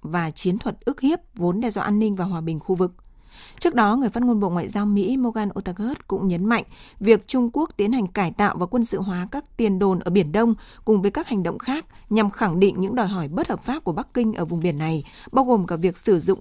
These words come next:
quân sự trên biển để đe dọa các quốc gia khác, là hành động làm xói mòn hòa bình và an ninh khu vực.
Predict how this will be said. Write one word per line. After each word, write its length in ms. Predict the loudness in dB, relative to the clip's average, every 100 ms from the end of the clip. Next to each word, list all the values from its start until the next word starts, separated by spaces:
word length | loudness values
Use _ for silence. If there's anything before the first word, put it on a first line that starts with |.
| 0
quân 180 | 0 0
sự 240 | 0 0
trên 200 | 0 2
biển 240 | 2 2 -2 -8 -4
để 100 | 0
đe 220 | 0 0
dọa 240 | -2 -4 -6
các 120 | -10
quốc 140 | -8
gia 140 | -4 -4
khác, 280 | -4 -6 -6 -16 -12
là 140 | 0 2
hành 180 | 2 0
động 180 | -2
làm 280 | 0 0 0
xói 280 | -4 -4 -2
mòn 240 | 0 0
hòa 160 | 0 0
bình 240 | 2 0
và 100 | -2
an 120 | -4 -2
ninh 80 |
khu 140 | 0 0
vực. 160 | 0